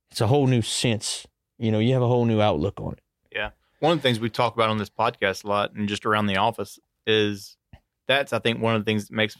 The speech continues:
Speaker 2: Farm Bureau so valuable is having those opportunities to get face-to-face with these lawmakers, whether it be here on the state level or, uh, congressional delegation. I think that's just the, one of the coolest things that I've, I've been a, I mean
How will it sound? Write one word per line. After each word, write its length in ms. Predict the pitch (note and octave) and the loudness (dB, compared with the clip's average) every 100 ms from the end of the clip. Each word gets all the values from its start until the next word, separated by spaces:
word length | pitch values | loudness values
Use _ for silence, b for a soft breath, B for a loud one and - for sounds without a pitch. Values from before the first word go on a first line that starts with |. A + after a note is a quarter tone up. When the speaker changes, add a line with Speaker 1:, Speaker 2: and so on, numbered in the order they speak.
| _ | _
Speaker 2:
Farm 200 | A2+ G2+ | -2 0
Bureau 240 | G#2 G#2 | 0 0
so 360 | G2 G#2 G2+ G2 | 0 0 0 0
valuable 520 | G#2 G2+ G2+ F#2 G2+ | 0 0 0 -2 -6
is 160 | G2+ - _ _ _ _ | -6 -12 _ _ _ _
having 280 | - B2 A#2 | -2 2 4
those 140 | A2+ A2 | 4 2
opportunities 560 | G#2 - A#2+ A2+ G2 | 0 -4 -2 -2 -2
to 60 | G#2+ | -4
get 180 | A2+ - | -4 -2
face-to-face 580 | G#2 G2+ - G#2+ G#2 - | -4 -4 -4 -2 -2 -4
with 100 | - | -4
these 300 | G#2+ G2+ _ _ _ _ _ | -4 -4 _ _ _ _ _
lawmakers, 680 | A2+ A2+ A2+ G#2+ A2+ A2 - | 0 2 2 2 0 -4 0
whether 200 | A2+ A2 | 2 2
it 80 | A2 | 0
be 120 | G#2 | 0
here 140 | A2 | 0
on 80 | G#2 | 0
the 60 | G2+ | -2
state 260 | - G#2+ | -2 0
level 300 | G#2+ G#2 G#2+ | 0 0 0
or, 320 | G#2+ G#2+ G#2 - _ | 0 -2 -4 -8 _
uh, 200 | A#2+ G#2 | -4 -4
congressional 580 | - G#2 G#2+ B2+ G#2 G2+ | -4 0 0 0 -4 -4
delegation. 680 | A2 G2+ G2+ G2+ - G#2 G2 _ _ _ _ - | -2 0 0 -2 -4 -8 -10 _ _ _ _ -4
I 80 | B2+ | -2
think 140 | E3 | 0
that's 160 | D3 B2+ | 0 -2
just 260 | C3 - - | -6 -10 -12
the, 100 | - _ _ | -18 _ _
one 140 | C3+ B2 | 0 0
of 60 | |
the 80 | G2+ | 0
coolest 460 | - D3 C3 A2+ - | 0 2 2 0 0
things 520 | A#2 A2+ G#2+ G2 - _ _ | 2 2 2 -2 -12 _ _
that 120 | G#2+ | 4
I've, 200 | B2 A#2+ - b b b - | 4 2 -6 b b b 2
I've 200 | D3 C3 | 2 4
been 140 | B2+ | 2
a, 80 | G#2 | 2
I 100 | - | 0
mean 240 | C3+ B2+ | 0 0